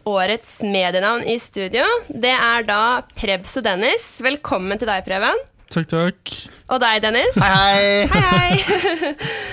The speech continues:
Speaker 1: Eh, utrolig gøy at, eh, dere kunne komme. Ehm, før jul så nominerte jo Kampanjes redaksjon ti kandidater til prisen Årets medienavn.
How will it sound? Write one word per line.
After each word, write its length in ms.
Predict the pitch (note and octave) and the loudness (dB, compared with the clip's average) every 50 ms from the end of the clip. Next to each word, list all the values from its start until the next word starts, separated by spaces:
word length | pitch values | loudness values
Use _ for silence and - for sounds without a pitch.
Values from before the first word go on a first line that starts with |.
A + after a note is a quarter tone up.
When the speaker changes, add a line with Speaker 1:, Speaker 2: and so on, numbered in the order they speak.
| - - - | -14 -6 -2
Speaker 1:
Eh, 240 | - D#4 D#4+ C#4+ D4 | 2 2 4 4 2
utrolig 300 | D4+ - D#4+ C#4 C4+ C#4 | 0 0 -2 -2 0 0
gøy 80 | A#3+ B3 | 0 0
at, 320 | A3 G#3 G#3+ - - - | 0 0 -2 -4 -6 -4
eh, 140 | A#3 A3+ A3+ | -2 0 0
dere 220 | A3+ A3 A#3 A3+ A#3+ | 0 0 -2 -4 -2
kunne 160 | - C#4 A#3+ | -2 -4 -2
komme. 300 | A#3+ C#4 A#3 G#3+ G3+ G#3+ B3 - - - - - - | -2 -2 -2 0 0 -2 -2 -4 -10 -18 -20 -14 -4
Ehm, 560 | - C4+ C#4+ C#4+ C#4 C#4 C#4 C#4 C#4+ C#4+ C#4+ C4+ - - - - - - | -2 0 2 2 2 2 2 2 2 0 -2 -2 -6 -10 -18 -20 -18 -16
før 380 | - - - - D4+ D4 D4+ C#4+ | -14 -8 -2 0 0 2 2 2
jul 220 | C#4+ D4+ D#4+ D#4+ - | 0 0 0 -2 -4
så 80 | - | -2
nominerte 640 | D4 D4 D4 C#4+ C#4+ C4 A3+ G3+ - - - - A#3 | -2 -2 0 0 0 0 0 0 -2 -4 -6 -4 -4
jo 60 | A#3 A#3 | -4 -2
Kampanjes 540 | A#3 - C4+ C4 - B3 G#3 G3 G3 G#3 - | -2 -4 -4 -2 -2 -2 -2 -2 -4 -4 -4
redaksjon 640 | A3+ G#3 A3 A#3 - - - A#3 G#3+ A3 A3 A3+ - | -4 -4 -4 -4 -6 -6 -6 -4 -4 -4 -4 -6 -6
ti 220 | - - G#3+ G#3 | -8 -8 -8 -6
kandidater 640 | G#3+ - G#3+ G#3+ G#3+ G#3 F#3 F3+ - - A3+ B3+ D#4 G#4 - | -4 -4 -4 -2 -2 -2 -4 -4 -4 -2 -2 -2 -2 -4 -6
til 220 | - - B3 A#3+ - | -6 -6 -6 -6 -6
prisen 400 | - - G3+ G3+ - - A3+ G3+ | -6 -6 -6 -6 -6 -6 -6 -4
Årets 320 | - G3+ G3 F#3+ G3+ - - F#3+ | -4 -2 -4 -4 -4 -6 -4 -4
medienavn. 380 | F3+ F3 F3+ F#3+ G#3+ C#4 A4+ | -4 -2 -2 0 0 0 -2